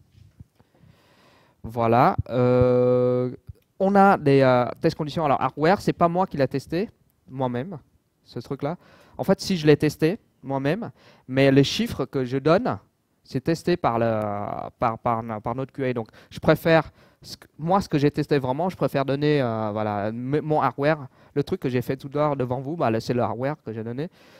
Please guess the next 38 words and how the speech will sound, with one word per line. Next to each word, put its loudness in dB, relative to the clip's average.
Comme 2
les 2
chiffres -4
que 2
je 0
donne, 2
c'est -2
pas -2
testé -2
par -6
moi-même 0
et 0
que -10
je -16
connais -4
pas -2
le 2
hardware, -2
je -14
préfère, -6
euh, -8
le -4
dire, -4
euh, -4
clairement. -10
Voilà. -6
Par -6
contre, -4
cette 0
fois-ci, -2
on -4
teste 2
sur -4
un 2
cluster -2
de -4
trois -4
nœuds -6